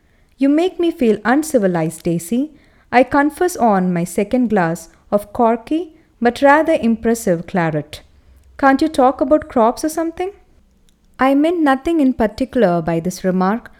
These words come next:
but it was taken up in an unexpected way. "Civilization's going to be pieces," broke in Tom violently. "I've got to be terrible pessimist about things. Have you read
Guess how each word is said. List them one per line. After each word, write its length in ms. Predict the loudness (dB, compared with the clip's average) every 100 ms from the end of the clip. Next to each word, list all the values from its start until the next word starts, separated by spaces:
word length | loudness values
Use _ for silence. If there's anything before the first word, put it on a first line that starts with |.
| _ -4
but 140 | 0 2
it 80 | 2
was 160 | 2 2
taken 360 | -2 0 0 2
up 160 | 0 0
in 60 | -2 0
an 60 | 0
unexpected 800 | 0 0 -2 -4 -6 -2 -2 -2
way. 140 | -4 -6 -8 _ _ _ _ _ -2
"Civilization's 800 | 0 2 2 2 -2 -4 -8 -2
going 200 | 0 0 -2
to 60 | -2
be 80 | -4 -4
pieces," 540 | -4 -2 -2 -2 -4 -12 -6 2
broke 200 | 2 2
in 80 | -2 -4 -4 0
Tom 240 | 0 2
violently. 600 | 0 0 -2 -4 -6 -6 -8 _ _ _ _ _ _
"I've 180 | 2 4 4
got 160 | 4
to 120 | 2 -2
be 80 | 0 2
terrible 360 | 2 0 -2 0
pessimist 520 | -2 0 -2 -2 -4
about 340 | -4 -2 -2 -4
things. 400 | -4 -4 -8 -16 _ _ _ _ -4
Have 140 | 0 2
you 60 |
read 440 | 4 4 4 0